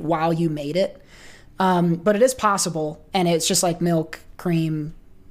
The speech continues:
sugar. You know, it'll be very vaguely. Honestly, that's how I think, like, Dairy Queen ice cream tastes, but I know that they call theirs vanilla. Um, so I don't know, but yeah, I did a Google for flavorless ice cream. A lot of people apparently are asking this question.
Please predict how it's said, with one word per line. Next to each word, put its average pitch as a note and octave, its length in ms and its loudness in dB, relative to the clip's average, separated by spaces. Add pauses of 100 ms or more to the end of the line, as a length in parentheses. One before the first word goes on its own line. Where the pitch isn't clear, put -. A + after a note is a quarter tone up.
(120)
sugar. D#3+ 680 -2 (260)
You F3 120 -4
know, D#3+ 120 -2
it'll E3 160 0
be E3 140 0
very E3+ 360 0
vaguely. D#3 640 -4 (680)
Honestly, G3 540 2
that's G3+ 240 2
how G3 160 4
I F3 160 0
think, F3 340 -2
like, D#3 400 -2 (260)
Dairy E3+ 260 0
Queen F#3 220 -2
ice F3+ 140 -2
cream F#3+ 200 -2
tastes, F#3+ 440 -2
but E3+ 140 -2
I E3 80 0
know E3 180 0
that D#3 140 -8
they D3+ 140 -2
call D3 260 -4
theirs D3 240 -4
vanilla. D3+ 440 -6 (580)
Um, D#3+ 540 -2 (260)
so - 160 2
I B3+ 80 6
don't C4 160 4
know, F#3 300 4
but F#3+ 420 2
yeah, G3 240 4
I G#3 100 4
did A3+ 160 4
a A3 60 4
Google F#3+ 260 4
for F3+ 140 -2
flavorless F3+ 480 2
ice E3+ 160 2
cream. F3 280 2
A G3+ 60 4
lot A3 200 6
of B3 40 0
people A#3+ 400 4
apparently G#3 500 2
are F3+ 120 4
asking F#3 360 0
this G#3+ 120 0
question. A#3 420 0